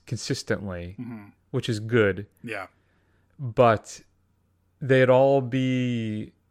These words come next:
Speaker 1: I think, almost a-, artistically inert.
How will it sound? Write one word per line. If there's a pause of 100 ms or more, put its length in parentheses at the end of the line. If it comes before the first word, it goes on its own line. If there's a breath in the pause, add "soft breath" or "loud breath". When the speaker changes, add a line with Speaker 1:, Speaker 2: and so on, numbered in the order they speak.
(540)
Speaker 1:
I
think,
almost
a-,
artistically
inert.